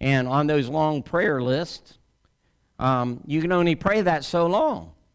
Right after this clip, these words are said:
Can't pray it all night, can you? No.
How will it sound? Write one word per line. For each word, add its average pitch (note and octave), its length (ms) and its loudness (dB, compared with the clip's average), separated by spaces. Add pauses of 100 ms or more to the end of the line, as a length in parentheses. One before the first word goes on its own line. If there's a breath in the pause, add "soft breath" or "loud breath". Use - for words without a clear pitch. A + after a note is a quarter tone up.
(480)
Can't B2+ 180 -4
pray A2+ 220 0
it G2+ 60 0
all F#2+ 180 -2
night, E3 360 -4 (840)
can G#2+ 260 -4
you? F3 160 -8 (160)
No. G#2 380 -8